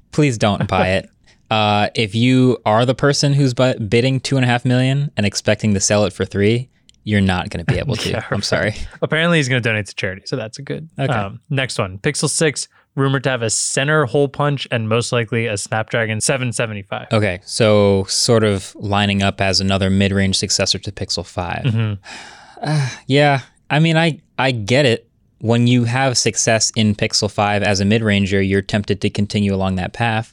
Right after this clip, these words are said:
Speaker 1: I want a Pixel five Pro, as much as I <laughs> hate using the word Pro, I want a high-end Pixel, but I get it.
Speaker 2: I think your
Speaker 1: I get it.
Speaker 2: sigh was the perfect,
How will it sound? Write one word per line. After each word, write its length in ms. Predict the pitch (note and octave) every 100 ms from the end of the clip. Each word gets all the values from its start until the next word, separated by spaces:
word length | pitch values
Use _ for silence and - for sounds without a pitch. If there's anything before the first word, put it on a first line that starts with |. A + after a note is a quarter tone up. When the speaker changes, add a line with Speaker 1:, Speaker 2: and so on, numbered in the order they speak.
| _ A2+
Speaker 1:
I 200 | G#2 G2
want 380 | F#2 G#2 A#2 A2+
a 40 |
Pixel 400 | - A2 - G2+
five 580 | - G2+ F#2+ F#2 F2+ - _ _ _ _ _ _ _ _
Pro, 500 | - B2+ A#2 G#2+ C3 B2
as 100 | G2
much 200 | G2+ -
as 80 | G#2
I 60 |
<laughs> 20 | F#2
hate 400 | - - A#2+ G#2
using 260 | A2 G#2+
the 80 | G2
word 220 | G2 F2+
Pro, 260 | - B2 A2+
I 140 | F#2+
want 260 | G2+ G#2+ F2+
a 60 |
high-end 360 | G2+ G2+ F#2+ G2
Pixel, 380 | A2+ - F#2 F#2
but 200 | F#2+ -
I 100 | F3+
get 200 | D3 B2+
it. 100 | C#3+
Speaker 2:
I 60 | -
think 180 | D3+ C#3
your 80 |
Speaker 1:
I 40 | C3+
get 40 |
it. 20 | A2+
Speaker 2:
sigh 200 | A2+ G#2+
was 160 | G#2
the 80 | A#2
perfect, 540 | - G#2+ - G#2 -